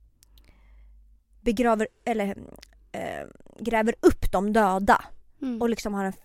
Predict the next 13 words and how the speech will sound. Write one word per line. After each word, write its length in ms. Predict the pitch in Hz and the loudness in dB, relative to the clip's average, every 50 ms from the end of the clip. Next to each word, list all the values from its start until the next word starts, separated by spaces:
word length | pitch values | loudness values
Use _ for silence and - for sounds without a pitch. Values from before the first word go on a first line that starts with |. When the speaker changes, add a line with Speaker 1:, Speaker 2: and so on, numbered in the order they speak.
| - - | -4 -2
Speaker 1:
fest 340 | 277 247 - - - - - | -2 0 0 -2 -8 -8 -10
med 120 | - - | -10 -10
dem. 180 | - - - 214 | -10 -8 -8 -6
Man 100 | 214 214 | -6 -4
klär 260 | - - 214 202 - - - | -4 -4 -4 -4 -4 -2 -2
upp 120 | 302 285 294 | 2 4 6
Speaker 2:
Alltså, 240 | 320 320 - 330 | 6 6 6 6
Speaker 1:
dem. 140 | 320 302 359 | 4 6 8
Speaker 2:
gör 280 | 359 370 370 370 359 339 | 10 12 12 12 12 12
så 200 | - - 311 285 | 10 8 4 4
för 140 | - 277 262 | 4 2 2
mig. 200 | 254 254 247 247 247 | 2 2 2 4 6
Gör... 100 | 294 311 | 6 6